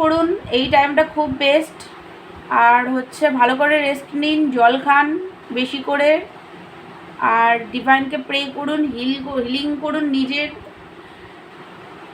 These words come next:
কারণ এই সময়টা খুবই হেলথ প্রবলেম হচ্ছে সবার, যেহেতু এখন এই পনেরো দিন ধরে খুবভাবে নাইন নাইন এনার-, পোর্টালের এনার্জি চলছে, তারপরেও আবার দুটো, দুটো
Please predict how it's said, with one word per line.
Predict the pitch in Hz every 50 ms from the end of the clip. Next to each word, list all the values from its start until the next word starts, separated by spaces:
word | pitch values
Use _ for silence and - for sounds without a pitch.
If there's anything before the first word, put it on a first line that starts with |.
| - - - - - -
কারণ | - 247 240 254 254 269
এই | 262 269 262 302
সময়টা | 277 262 277 285 269 269 302 311 311 311 320 320 320 320 - - - - -
খুবই | - 285 285 269 233 285 294 302 302 302 311 311 320 320 - - 277
হেলথ | 262 254 254 247 - 294
প্রবলেম | 269 269 262 277 294 302 277 262
হচ্ছে | 247 240 - 269 277 262
সবার, | 269 262 254 277 285 285 262 247
যেহেতু | 240 240 247 254 - 277 277 269
এখন | 240 - - 262 269 262 254
এই | 254 - -
পনেরো | 254 254 254 269 285 285 294
দিন | 302 294 294 277 285
ধরে | 294 285 294 302 277 - -
খুবভাবে | - 277 285 254 240 226 254 240 233 240 226 269 277 285 285 285 294 285 294 294 254
নাইন | 247 233 240 254 262 277
নাইন | 285 294 285 285 - -
এনার-, | 262 269 269 269 269 269 269 262 - 254
পোর্টালের | 269 269 262 269 277 285 285 294 277 262
এনার্জি | 254 262 262 240 254 285 262 277
চলছে, | 262 233 240 240 - - 285 285 285 294 359 - - - - -
তারপরেও | 269 233 233 240 240 - - 254 254 254 269 285 285 277 254
আবার | 247 262 269 262 220 214
দুটো, | 240 240 - - 269 269 277 277 233
দুটো | 247 247 233 - 262